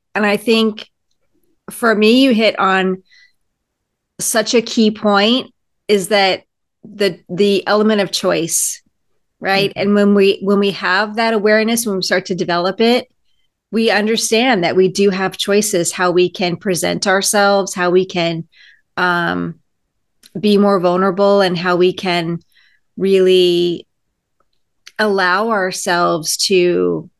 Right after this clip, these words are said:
Speaker 1: to make those connections for sure. You know, and when I think about this, I also think about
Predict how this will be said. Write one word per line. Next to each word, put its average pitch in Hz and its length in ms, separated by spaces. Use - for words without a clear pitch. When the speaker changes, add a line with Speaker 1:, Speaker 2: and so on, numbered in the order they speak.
Speaker 1:
to 220 120
make 185 380
those 175 240
connections 165 680
for 170 160
sure. 170 600
You 220 260
know, 226 200
and 214 240
when 220 120
I 208 120
think 285 180
about 226 200
this, 208 200
I 185 120
also 208 280
think 208 300
about 180 500